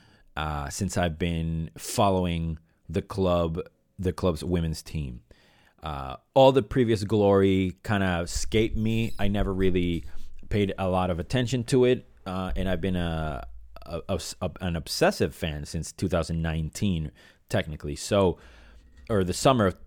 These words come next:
uh, of twenty nineteen. So this will always be something extremely special to me, to see Beth Mead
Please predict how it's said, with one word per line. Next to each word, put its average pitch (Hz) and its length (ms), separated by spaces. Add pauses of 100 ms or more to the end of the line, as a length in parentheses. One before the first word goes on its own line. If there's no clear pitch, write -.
(120)
uh, 92 180
of 85 160
twenty 87 240
nineteen. 80 440
So 139 400 (480)
this 131 400 (280)
will 127 340 (140)
always 120 440
be 98 460 (160)
something 95 480
extremely 95 640
special 90 540
to - 120
me, 82 300 (340)
to 101 120
see 113 480
Beth 95 360
Mead 90 420